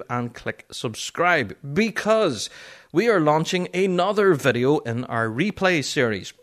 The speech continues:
Yes, this last while we have been replaying performances, uh, from the British Championships, the first major, of course, and we had all of the Grade One performances from the British. So they're up there now.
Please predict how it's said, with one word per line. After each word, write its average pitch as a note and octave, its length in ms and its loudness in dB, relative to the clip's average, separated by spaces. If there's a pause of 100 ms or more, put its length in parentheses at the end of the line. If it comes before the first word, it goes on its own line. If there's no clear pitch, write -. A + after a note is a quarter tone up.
(120)
Yes, G3+ 300 0
this G3+ 180 -8
last A#3+ 240 0
while F3 260 4
we E3+ 120 0
have F3 160 0
been C#3 160 0
replaying D#3+ 520 -2
performances, B2 720 -2 (340)
uh, A#2+ 220 2
from A2 280 -2
the B2 60 0
British D3 460 0
Championships, C3 600 -4
the A2+ 80 -6
first - 320 -2
major, D#3+ 340 0
of E3 100 -2
course, F3+ 360 0 (120)
and B2+ 220 0
we C3 80 0
had A#2+ 160 -2
all C#3+ 240 4
of C#3 60 0
the C3+ 80 0
Grade B2 240 -4
One A#2 180 -4
performances G#2+ 560 -8
from G2 200 -10
the G#2+ 100 -6
British. D#3+ 340 2 (240)
So C3+ 180 -6
they're G#3 260 -2
up E3 200 -2
there B2 180 0
now. E3 300 0